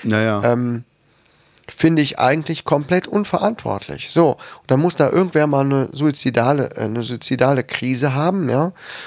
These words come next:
Speaker 2: oder irgendwer hat einen somatischen Notfall, also,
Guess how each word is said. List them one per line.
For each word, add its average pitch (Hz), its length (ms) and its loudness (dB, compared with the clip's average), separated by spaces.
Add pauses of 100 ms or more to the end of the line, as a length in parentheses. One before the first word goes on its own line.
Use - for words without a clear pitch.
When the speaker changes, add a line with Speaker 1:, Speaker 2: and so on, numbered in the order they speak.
(140)
Speaker 2:
oder 127 200 4
irgendwer 139 260 0
hat - 80 -6
einen 123 100 -6
somatischen 117 680 -2
Notfall, 127 480 0
also, 98 380 -6